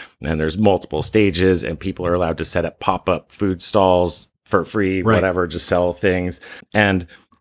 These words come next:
Speaker 1: everybody cleans up everything, like volunteers and stuff like that. There was, like, no litter. It was amazing. It was immaculate, you know, and it's b-, because people care, and, and there's a spirit of keeping your park clean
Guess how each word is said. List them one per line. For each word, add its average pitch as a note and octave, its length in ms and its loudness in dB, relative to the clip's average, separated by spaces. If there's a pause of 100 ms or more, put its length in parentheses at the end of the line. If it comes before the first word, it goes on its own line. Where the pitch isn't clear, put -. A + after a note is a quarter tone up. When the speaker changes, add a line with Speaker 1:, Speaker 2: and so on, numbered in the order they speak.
(200)
Speaker 1:
everybody A2 400 2
cleans F#2 380 0
up - 160 0
everything, E2+ 480 -4
like E2 140 -8
volunteers F2 640 0
and F2+ 80 -4
stuff - 200 -4
like F#2+ 140 -2
that. A2+ 260 0
There B2 120 0
was, A2 100 0
like, F#2 140 2
no F#2+ 200 4
litter. D#2+ 400 -2
It - 80 -10
was F#2+ 200 0
amazing. G2 420 2
It F#2+ 80 -2
was F#2+ 140 -2
immaculate, G2+ 580 -2
you D#2+ 100 -8
know, F2 140 2
and G#2+ 180 4
it's A2 140 -2
b-, G#2 240 -12
because G#2+ 260 0
people G#2+ 280 -2
care, G#2 420 2
and, D#2+ 300 -8
and D#2+ 320 -6
there's D#2+ 280 0
a D#2+ 60 0
spirit F2 460 2
of D2+ 180 -4
keeping D#2+ 480 -2
your D#2+ 160 -2
park D#2+ 380 -4
clean D#2 440 -4